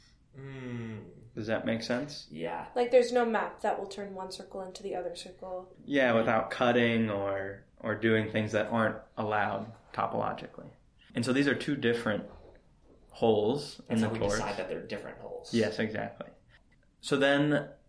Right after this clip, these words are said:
Speaker 2: in the algebraic object that is output by homology, these are two different generators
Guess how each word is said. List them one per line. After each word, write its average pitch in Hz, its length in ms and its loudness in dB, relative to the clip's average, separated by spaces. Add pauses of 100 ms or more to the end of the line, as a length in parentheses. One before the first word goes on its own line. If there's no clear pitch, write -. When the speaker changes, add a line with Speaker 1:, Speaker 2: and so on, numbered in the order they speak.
Speaker 2:
in 123 120 2
the 123 100 6
algebraic 117 500 4
object 120 520 2
that 104 100 0
is - 120 -2
output 120 520 2
by 107 140 4
homology, 107 760 0 (280)
these 120 280 4
are 107 460 4
two 135 300 2
different 110 540 0 (260)
generators 101 720 -2